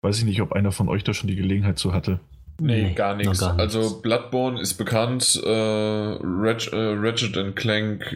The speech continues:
Speaker 2: ist halt einfach, war ein wunder-, wunderbares Spiel.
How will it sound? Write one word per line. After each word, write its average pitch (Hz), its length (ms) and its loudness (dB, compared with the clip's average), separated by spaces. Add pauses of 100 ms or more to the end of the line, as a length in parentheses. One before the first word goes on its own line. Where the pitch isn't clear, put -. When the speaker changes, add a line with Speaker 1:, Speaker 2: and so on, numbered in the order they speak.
Speaker 2:
ist - 240 0
halt 104 140 0
einfach, 95 500 -2
war 98 280 0
ein 98 280 -2
wunder-, 117 460 0
wunderbares 98 680 0
Spiel. 123 600 0